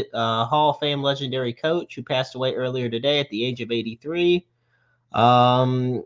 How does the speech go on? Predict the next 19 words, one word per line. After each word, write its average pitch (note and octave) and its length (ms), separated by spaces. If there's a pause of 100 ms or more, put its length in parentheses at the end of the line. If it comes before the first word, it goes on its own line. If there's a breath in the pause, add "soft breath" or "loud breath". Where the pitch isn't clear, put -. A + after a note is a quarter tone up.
(140)
and D#3+ 360
we D#3+ 140
will D#3 240
be D3+ 360
going D#3+ 380
through D#3 320
the D3+ 100
rundown D3 440
on C3+ 80
some D3 140
of C#3 80
the B2+ 80
latest C#3+ 340
happenings C#3 640
in C3 220
the C3 140
world A#2+ 380
of A#2+ 240
sports. - 720